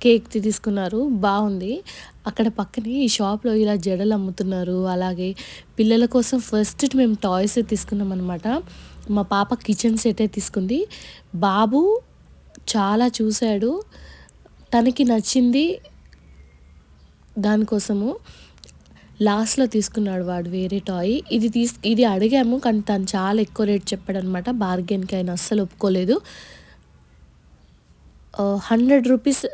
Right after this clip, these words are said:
తగ్గించాను అంతే. అది సెవెన్ హండ్రెడ్ రూపీస్, నేను సిక్స్ హండ్రెడ్కి ఇస్తానని చెప్పాడు.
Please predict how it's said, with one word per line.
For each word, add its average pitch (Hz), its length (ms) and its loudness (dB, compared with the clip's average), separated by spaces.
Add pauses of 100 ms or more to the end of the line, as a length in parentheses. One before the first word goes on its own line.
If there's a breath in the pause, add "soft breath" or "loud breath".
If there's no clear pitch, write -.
(140)
తగ్గించాను 214 640 2 (400)
అంతే. 208 420 -2 (260)
అది 214 140 0
సెవెన్ 208 300 0
హండ్రెడ్ 208 260 0
రూపీస్, 208 300 -4
నేను 269 160 0
సిక్స్ 208 240 -2
హండ్రెడ్కి 202 300 -2
ఇస్తానని 190 380 -4
చెప్పాడు. 180 480 -6